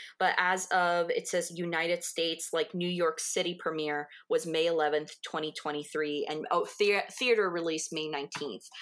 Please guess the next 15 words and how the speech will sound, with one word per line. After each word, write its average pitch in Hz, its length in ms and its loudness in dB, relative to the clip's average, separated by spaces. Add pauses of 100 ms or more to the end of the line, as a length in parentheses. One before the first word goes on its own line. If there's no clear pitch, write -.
(180)
Man, 233 300 4 (100)
yeah, 240 300 6 (260)
that's 220 580 0
top 214 240 2
of 226 60 0
the 208 100 4
list. 196 400 2 (120)
Sanctuary? 330 920 0 (160)
Holy 240 420 4
crap, 175 340 2
that 170 140 2
was 170 100 0
a, 156 80 4 (140)
a 170 100 0 (380)
fun, 196 480 0